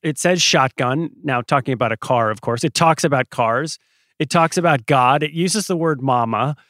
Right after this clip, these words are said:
It's a song that she definitely could have written in twenty minutes, and she did, you know, but she stood by this one because I don't think everybody else believed in this one. Th-, this is the start of Taylor trusting her instincts. She had played this,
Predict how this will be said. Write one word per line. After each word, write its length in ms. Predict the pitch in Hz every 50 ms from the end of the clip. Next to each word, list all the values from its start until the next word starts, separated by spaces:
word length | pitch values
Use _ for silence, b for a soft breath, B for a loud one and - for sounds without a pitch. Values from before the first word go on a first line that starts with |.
| b b b b b b b -
It's 200 | 170 165 156 196
a 60 | 180
song 360 | - - 208 190 190 196 196
that 180 | 175 175 170 -
she 420 | - - - 175 175 170 160 143 - - 147
definitely 380 | 170 170 170 - - 185 156
could 200 | - - 185 185
have 160 | 180 175 143
written 220 | 151 170 165 156 170
in 120 | 151 143
twenty 280 | - 135 151 147 143 139
minutes, 360 | 135 139 135 143 151 - -
and 140 | 160 170 160
she 200 | - - 208 196
did, 460 | 170 254 269 226 - 127 - - - _ _ _ _ _ _ _ _ _ _
you 100 | - 160
know, 140 | 160 160 175
but 180 | 175 190 190 -
she 180 | - - 220
stood 520 | 190 - - - - - 233 247 262 208 196
by 220 | 214 180 156 151
this 280 | 127 135 139 127 - -
one 440 | 123 113 110 107 110 117 123 127 - _ _ _ _ _ _ _ _ _ _ _
because 240 | 165 156 - 185 -
I 80 | 285 277
don't 220 | 190 214 254 254
think 180 | - 294 220 214
everybody 420 | 208 196 214 185 190 180 170 160
else 200 | 156 170 165 -
believed 400 | - 156 139 135 156 165 147 -
in 100 | 123 113
this 220 | 113 113 - -
one. 260 | - 117 120 120 - 151
Th-, 140 | 180 185 165
this 320 | 170 165 196 214 - -
is 180 | 233 214 180 -
the 120 | - 185
start 480 | - - - - 180 165 170 175 170 - _
of 200 | - 156 127 123
Taylor 600 | - - - 160 156 165 160 156 143 131 123 120 - _ _ _ _ _ -
trusting 480 | - - 170 160 147 - - - 165 151
her 140 | 139 147 143
instincts. 520 | 160 175 202 214 - - 143 117 113 -
She 160 | - - 170 147
had 200 | 151 139 123 -
played 400 | - - 160 156 170 196 170 143
this, 320 | 160 143 135 - - -